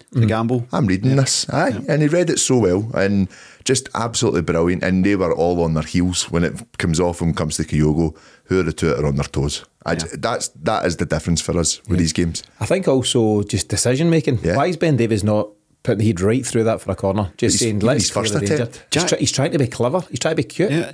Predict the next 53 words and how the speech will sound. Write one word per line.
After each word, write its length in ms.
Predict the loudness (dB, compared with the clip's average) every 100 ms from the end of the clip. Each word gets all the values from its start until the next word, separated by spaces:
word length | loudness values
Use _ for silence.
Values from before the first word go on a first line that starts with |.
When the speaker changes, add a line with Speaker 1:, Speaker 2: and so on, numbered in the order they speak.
| -2
Speaker 1:
Jack 220 | -2 2
did 140 | 2
at 220 | 2 2
Ibrox 400 | 0 -2 -4 -8 -2
with 140 | -2
Kyogo's 340 | 2 2 2 2
goal. 220 | 2 0 0
Speaker 2:
Yeah. 120 | 0
Speaker 1:
Trying, 140 | 2 0
trying 180 | -2 2
to 160 | 0
not 320 | 2 0 0 0
lose 160 | 2
a 60 | 2
corner. 360 | 0 0 0 -4 _
Get 200 | -2 0
that 360 | 0 -2 -2 -2
<laughs> 40 | 0
in 40 |
the 100 | 2
rose 220 | 2 2
Speaker 2:
Aye. 80 | 2
Speaker 1:
head. 160 | 0 0 0 0 0 0
Speaker 3:
Yeah, 180 | 0
sometimes 20 | 2
Speaker 1:
You 100 | 0
know 60 |
what 80 | 0
I 40 | 0
mean? 60 |
Speaker 3:
corners 360 | 0 -2 0 0
are 120 | 2
okay. 320 | 0 2 0 0
Speaker 1:
Yeah. 220 | -2 0 0
Speaker 3:
And 80 |
on 120 | 2 2
that 180 | 0
note, 180 | 2 2
James, 260 | 2 2 2
you 60 | 2
know, 320 | 2 0 -4 -16 -12 -2
Morelos, 560 | 0 2 2 2 0
Kent, 440 | -2 -2 0 -4 -2
Tillman, 460 | 0 2 2 2 0
Cantwell, 440 | -4 -2 0 0 0
Sa-, 280 | -4 -8 -16 -10
Sakala, 560 | -8 -6 -2 0 0 -2 -10 -8
my 100 | -4
favourite 400 | 0 2 0 0
when 80 | -2
he 40 | 0
came 160 | 2
on. 220 | 2 2